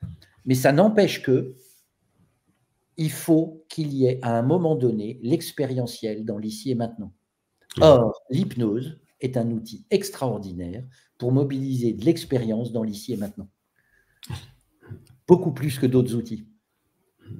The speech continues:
Speaker 2: Et je, je, je, je pense que c'est, c'est vraiment, euh, pertinent de, ici et maintenant. Quand on a tendance aussi dans, dans l'éducation de l'hypnose à,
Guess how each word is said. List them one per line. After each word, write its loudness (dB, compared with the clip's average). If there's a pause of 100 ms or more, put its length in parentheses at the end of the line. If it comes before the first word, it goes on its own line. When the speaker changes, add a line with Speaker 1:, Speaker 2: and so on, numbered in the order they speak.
(1400)
Speaker 2:
Et 0
je, -4
je, -8
je, -8
je -14
pense 2 (100)
que 0
c'est, -6
c'est 0
vraiment, 4
euh, -4 (560)
pertinent 4
de, -2 (460)
ici -4
et -2
maintenant. -2
Quand -6
on 2
a 4
tendance 2
aussi 0
dans, 4 (320)
dans 0
l'éducation 0
de 2
l'hypnose 0
à, -8